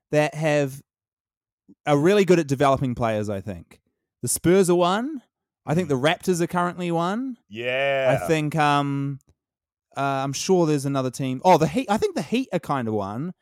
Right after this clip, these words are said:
Speaker 2: Definitely.
Speaker 1: Like, getting players who wouldn't be that good if they were on another team and making them serviceable N B A players.
Speaker 2: Mm.
Speaker 1: Like, just a good culture.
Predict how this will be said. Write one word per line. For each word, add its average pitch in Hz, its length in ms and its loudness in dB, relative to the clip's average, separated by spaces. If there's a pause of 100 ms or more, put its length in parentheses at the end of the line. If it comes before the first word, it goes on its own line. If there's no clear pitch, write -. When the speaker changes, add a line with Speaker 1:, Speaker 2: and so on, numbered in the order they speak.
(120)
Speaker 2:
Definitely. 147 220 -10
Speaker 1:
Like, 180 200 0
getting 226 220 0
players 208 460 0
who 185 360 6
wouldn't 175 520 2
be 180 140 2
that 151 240 -2
good 151 260 4
if 131 140 -2
they 139 120 0
were 135 140 2
on 135 160 0
another 131 280 -2
team 120 540 -4
and 123 180 -4
making 131 400 -2
them 123 280 -4 (160)
serviceable 131 800 -2
N 123 180 -6
B 120 140 -4
A 120 180 -4
players. 104 600 -8 (340)
Speaker 2:
Mm. 87 160 -20
Speaker 1:
Like, 139 120 -6
just 196 200 -4
a 226 60 -4
good 175 180 0
culture. 107 580 -2